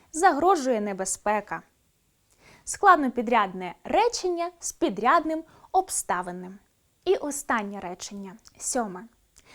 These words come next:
У стародавньому Китаї вивели породу пекінесів, яких у давні часи вважали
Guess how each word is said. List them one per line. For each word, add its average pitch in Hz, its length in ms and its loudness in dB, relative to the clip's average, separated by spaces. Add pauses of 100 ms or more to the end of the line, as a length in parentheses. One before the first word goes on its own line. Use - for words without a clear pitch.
(140)
У 262 80 -2
стародавньому 302 760 4
Китаї 359 520 4
вивели 311 400 0
породу 277 460 0
пекінесів, 269 840 -4 (400)
яких 247 380 -2
у 240 100 -4
давні 392 460 4
часи - 460 -6 (220)
вважали 311 600 2